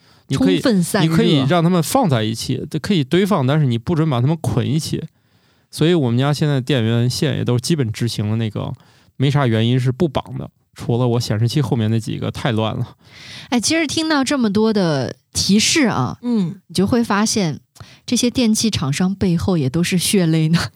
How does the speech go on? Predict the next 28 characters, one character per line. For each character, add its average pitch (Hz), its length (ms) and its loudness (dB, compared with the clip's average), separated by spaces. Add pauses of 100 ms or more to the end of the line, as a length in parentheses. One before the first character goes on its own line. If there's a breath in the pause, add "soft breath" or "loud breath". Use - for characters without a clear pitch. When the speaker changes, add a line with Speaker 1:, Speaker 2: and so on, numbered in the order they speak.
Speaker 2:
<laughs> - 220 -12
这 - 140 2
么 277 140 2
多 277 160 2
年 220 240 2
积 277 160 2
攒 185 220 2
下 220 180 2
来 196 120 2
的 190 120 2
有 180 200 4
的 165 120 2
没 156 200 2
的， 175 160 0
可 202 120 0
能 190 160 2
一 320 80 0
开 339 280 0
始 - 200 0
啊， 107 200 -2
它 220 140 -2
的 202 160 0
这 202 140 0
个 185 80 0
提 175 180 -4
示 196 160 0
版 151 240 0
本， 139 180 -4